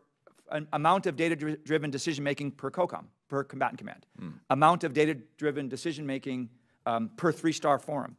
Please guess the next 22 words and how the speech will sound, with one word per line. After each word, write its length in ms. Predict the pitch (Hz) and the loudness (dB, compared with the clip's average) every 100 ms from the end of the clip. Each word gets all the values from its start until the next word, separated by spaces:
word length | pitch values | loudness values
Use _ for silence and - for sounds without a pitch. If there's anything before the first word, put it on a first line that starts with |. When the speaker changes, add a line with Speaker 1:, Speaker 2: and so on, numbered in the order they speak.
| _ _ | _ _
Speaker 1:
So 160 | - 147 | -2 0
we 180 | 143 202 | 0 0
can 160 | 254 | 4
actually 300 | 214 - 196 | 4 2 0
measure 640 | 147 139 170 165 120 113 - _ _ _ _ - | 0 4 2 2 -2 -4 -10 _ _ _ _ -20
these, 460 | 151 117 147 151 - - | -14 -2 0 0 -6 -6
these 200 | 139 - | -6 -4
fora, 460 | - 214 127 120 - _ - | 2 4 4 2 -6 _ -2
and 100 | 151 | 0
we 80 | |
can 140 | 165 147 | 0 4
measure 240 | 180 175 | 2 2
the 80 | 147 | 0
number 180 | 156 147 | 0 0
of 120 | 120 | 2
dashboards 560 | 135 151 - 135 123 123 | 4 4 2 -6 -6 -6
being 240 | 123 120 | -6 -4
used, 480 | 143 143 110 113 - _ | -4 -6 -6 -10 -16 _
which 160 | 147 135 | -4 -4
is 80 | 135 | -4
providing 500 | 135 127 139 139 127 | -2 4 4 4 0
data 460 | 131 127 117 113 | -2 0 -2 -4